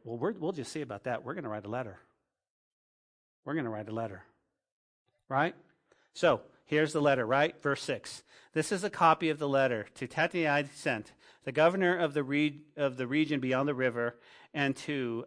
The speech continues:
Shethar-boznai and his companions, the, the Persians who were in the region beyond the river."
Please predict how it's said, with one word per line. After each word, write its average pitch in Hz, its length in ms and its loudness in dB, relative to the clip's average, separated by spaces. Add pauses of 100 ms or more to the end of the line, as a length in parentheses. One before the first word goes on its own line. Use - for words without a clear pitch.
Shethar-boznai 131 1160 2 (480)
and 139 220 2
his 139 200 -2
companions, 143 680 -2
the, 131 100 -6 (300)
the 147 100 0
Persians 208 600 0
who 160 120 0
were 143 120 0
in 165 220 0
the 147 100 0
region 165 340 0
beyond 139 240 0
the 139 80 -2
river." 135 360 0